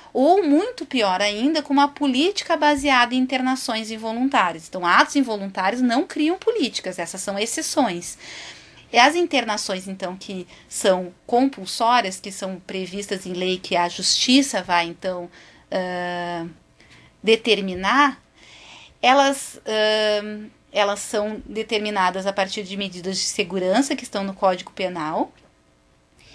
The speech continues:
e elas foram colocadas na lei da reforma psiquiátri-, psiquiátrica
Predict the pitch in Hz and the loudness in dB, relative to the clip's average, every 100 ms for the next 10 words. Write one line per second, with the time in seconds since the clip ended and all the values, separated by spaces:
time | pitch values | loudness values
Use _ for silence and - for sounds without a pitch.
0 | - 202 202 196 214 - - 214 277 302 | -14 0 4 4 2 0 2 6 6 6
1 | 240 196 - 190 196 190 196 208 190 190 | 2 -2 -6 -2 -2 4 6 6 2 -4
2 | 175 175 175 190 175 185 180 175 - 180 | -6 -4 -4 -4 -4 -4 -4 -6 -12 -12
3 | 180 180 208 285 - - - - - 202 | -2 4 6 4 0 -16 -18 -16 -4 2
4 | 269 277 220 196 | 2 0 -6 -10